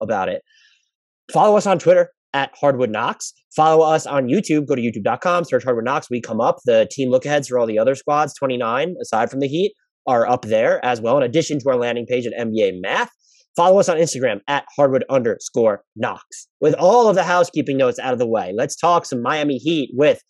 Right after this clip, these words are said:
Five Reasons Sports' Alana Tahauer. Alana, thank you so much for jumping on the Hardwood Knocks podcast to talk some Miami Heat with me. This is the final team look ahead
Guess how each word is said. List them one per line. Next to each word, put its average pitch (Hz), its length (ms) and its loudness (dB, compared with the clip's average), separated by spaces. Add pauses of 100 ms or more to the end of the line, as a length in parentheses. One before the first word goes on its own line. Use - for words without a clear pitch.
(340)
Five 160 240 2
Reasons 156 340 -2
Sports' 143 540 -2 (280)
Alana 131 380 0
Tahauer. 101 460 -8 (800)
Alana, 175 600 0
thank 165 180 -4
you 214 100 -2
so 208 200 -4
much 226 260 -4
for 175 300 -2
jumping 170 420 -6
on 196 160 -6
the 185 80 -6
Hardwood 185 300 -6
Knocks 180 260 -8
podcast 180 400 -8
to 151 160 -20
talk 170 260 -6
some 156 300 -8 (340)
Miami 170 400 -8
Heat 175 300 -10
with 170 180 -6
me. 190 360 -6 (280)
This 170 140 -8
is 214 80 -6
the 175 120 -6
final 214 500 -6
team 190 240 -8
look 196 160 -8
ahead 151 260 -8